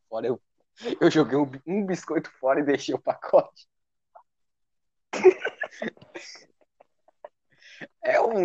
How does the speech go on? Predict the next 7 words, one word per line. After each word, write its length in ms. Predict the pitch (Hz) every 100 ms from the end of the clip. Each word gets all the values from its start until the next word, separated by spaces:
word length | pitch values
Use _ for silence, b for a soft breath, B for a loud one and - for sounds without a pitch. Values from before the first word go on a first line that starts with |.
| 151
nível 400 | 165 165 151 151
de, 500 | 139 131 127 117 104 - _ _ 349 - - 508 - - 294 _ _ _ _ _ _ _ _ _ _
de 240 | 107 - 127
Q 160 | -
I 540 | 120 113 156 185 139 - _ _ _ _ -
muito 360 | 139 170 196
a-, 160 | 143 120